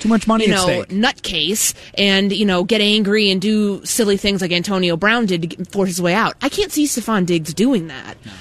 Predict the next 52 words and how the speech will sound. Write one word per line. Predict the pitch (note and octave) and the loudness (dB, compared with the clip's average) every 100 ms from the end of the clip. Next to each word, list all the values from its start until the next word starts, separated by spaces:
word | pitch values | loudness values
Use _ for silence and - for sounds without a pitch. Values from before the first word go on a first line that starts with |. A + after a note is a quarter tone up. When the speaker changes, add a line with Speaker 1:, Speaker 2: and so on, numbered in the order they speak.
| - | -2
Speaker 2:
Um, | G3+ F#3+ F3+ - | 0 2 0 0
there's | A3+ A3 | 0 2
way | D4+ | 2
too | E4 D4+ | 2 0
much | A3+ | 0
money | G#3 F#3 | 0 0
at | F3 | -2
stake. | - D#3 D3 | -2 -4 0
He | G3+ | -2
had | F#3+ | 0
forty, | C4 C#4+ | 0 0
forty | - - C4 C#4 | -4 0 0 2
million | A3+ A3+ G#3+ F#3+ | 2 2 0 0
was | F3 | -2
totally | - G3+ F3+ | -2 0 0
guaranteed | F3 F#3 D#3+ D#3+ G#3 C3 | 0 -2 -4 -4 -2 -4
in | - G3 | -2 0
that | E3+ - | 0 -2
contract, | A3+ B3+ A3+ C3 - - - - - | -2 -2 -2 -6 -10 -12 -18 -12 -2
um, | F#3 F3+ | 0 2
and | G3 | 0
he | A#3 | 0
still | A#3 G3+ | 0 -2
due | E3+ A#3 | 0 0
some | B3 G3 | 2 0
of | E3+ | -2
that | E3 D3 | -2 -2
money. | F3+ A#3+ C#3+ D#3 | -2 -2 -4 -6
So | - F3+ F3 F3 - - - - | -2 0 2 0 -6 -20 -20 -6
if | G3 F3 | -4 0
you | F#3+ | 0
act | G#3 B3+ - | 0 0 -2
like | G3 F3+ F3 - - | 0 0 -2 -8 -8
an | F3 E3 - - - | -6 -6 -10 -20 -8
you | F#3+ | -4
know, | F3 C#3+ - | -2 -4 -4
if, | F#3+ | -2
if | - F#3 | 0 0
you | F#3+ | -2
try | A3+ A#3 | 0 0
to | |
force | - A3+ G#3+ | 2 0 2
your | A3 | 0
way | F#3 F3+ | 2 2
out | G3+ A3 | 2 0
and | F3+ | -4
you | F#3 | -6
become | F3+ - F3+ | -6 -6 -6
such | F3 G3+ F#3+ | -4 -4 -2
a | G3 F3 E3+ | 0 0 0
distraction | E3 D#3+ - F3+ F3+ - F3+ E3 | -2 -6 -4 -2 -2 -2 -4 -2
where | E3 D#3+ D#3+ D#3+ | 0 0 0 -2